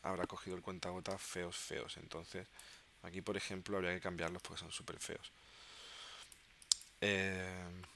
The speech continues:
lo dicho, seleccionamos el buscatrazos y unimos aquellas partes que estén rotas,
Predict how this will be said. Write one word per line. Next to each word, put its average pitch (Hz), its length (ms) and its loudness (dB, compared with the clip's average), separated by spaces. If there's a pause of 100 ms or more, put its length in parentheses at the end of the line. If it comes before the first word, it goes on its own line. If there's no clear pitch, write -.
(440)
lo 101 140 6
dicho, 98 360 4 (100)
seleccionamos 101 800 0 (160)
el 95 140 -2
buscatrazos 127 800 6 (100)
y 95 220 0
unimos 95 380 0
aquellas 101 280 2
partes 113 320 2
que - 80 -6
estén 98 240 -2
rotas, 117 440 8